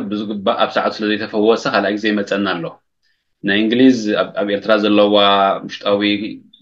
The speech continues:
ዝገብሮ ነገር፣ እ፣ መጽናዕቲ ዘድልዮን፣ እ፣ ግዜ ሂብካ ምዝራብ ዘድልዮን ኮይኑ ናይ ኢትዮጵያ ግን ጉሁድ እዩ።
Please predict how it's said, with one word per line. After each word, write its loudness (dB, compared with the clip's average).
ዝገብሮ -4
ነገር፣ 2
እ፣ -14
መጽናዕቲ -8
ዘድልዮን፣ 2
እ፣ 0
ግዜ -4
ሂብካ -4
ምዝራብ 0
ዘድልዮን -2
ኮይኑ 4
ናይ 2
ኢትዮጵያ -2
ግን -2
ጉሁድ -2
እዩ። -8